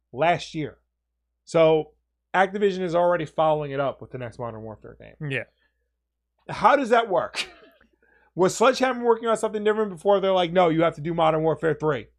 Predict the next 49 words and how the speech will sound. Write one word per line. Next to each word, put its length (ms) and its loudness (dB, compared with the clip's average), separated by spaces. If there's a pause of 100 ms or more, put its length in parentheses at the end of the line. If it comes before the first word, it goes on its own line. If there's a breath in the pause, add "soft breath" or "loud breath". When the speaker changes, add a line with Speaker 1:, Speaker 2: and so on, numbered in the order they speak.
(520)
Speaker 2:
I'm 240 4
ass-, 220 0 (260)
they 180 4
knew 220 2
they 140 4
were 80 2
gonna 160 0
make 200 -4
Modern 280 -2
Warfare 340 -8
three, 160 -16 (140)
for 60 -14
Speaker 1:
Right, 260 2
Speaker 2:
sure. 160 -8
Speaker 1:
but 140 -4
usually 380 0
Infinity 380 0
Ward 240 -4
makes 220 -14
that 180 -16
game. 200 -20 (360)
Now 200 -6
Speaker 2:
Yeah. 100 -6
Speaker 1:
Sledgehammer 460 0
is 80 -8
making 240 -10
this 200 -10
one. 120 -20 (1080)
Speaker 2:
I 60 -2
think 240 -6
Sledgehammer 640 -2
is 80 -8
a 80 -8
lot 280 -4
different 320 -12
now. 300 -16
I 100 -6
th-, 140 -4
I 60 0
think 180 0
Speaker 1:
Yeah. 60 6
Speaker 2:
all 200 6
of 100 -4
these 180 -2
studios 560 -2
have, 380 -4
like, 300 -2
become 380 -10
one 360 -4